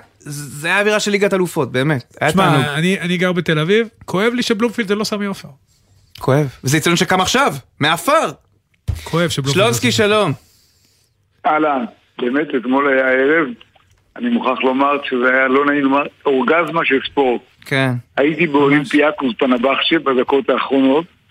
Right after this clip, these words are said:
Speaker 1: שלשה
Speaker 3: איך
Speaker 1: מכריעה.
Speaker 3: שנגמר, עברתי לביתר ירושלים, מכבי תל אביב, אז ראיתי גם את השתי קליעות האחרונות בכדורסל, שזה היה מדהים,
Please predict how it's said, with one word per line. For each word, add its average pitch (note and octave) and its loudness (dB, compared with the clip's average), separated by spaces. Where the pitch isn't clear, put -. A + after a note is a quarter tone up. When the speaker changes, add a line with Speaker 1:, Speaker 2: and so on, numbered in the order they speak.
Speaker 1:
שלשה C3 -2
Speaker 3:
איך C#3+ 2
Speaker 1:
מכריעה. C3+ 0
Speaker 3:
שנגמר, C3+ 0
עברתי D#3+ 0
לביתר C#3 2
ירושלים, B2+ 2
מכבי C3+ -2
תל C3 0
אביב, D#3+ 0
אז C3 -2
ראיתי C#3+ 0
גם D#3 2
את D3+ 0
השתי - -2
קליעות D3 2
האחרונות C3+ 2
בכדורסל, B2+ -2
שזה B2 2
היה B2+ 2
מדהים, C3 2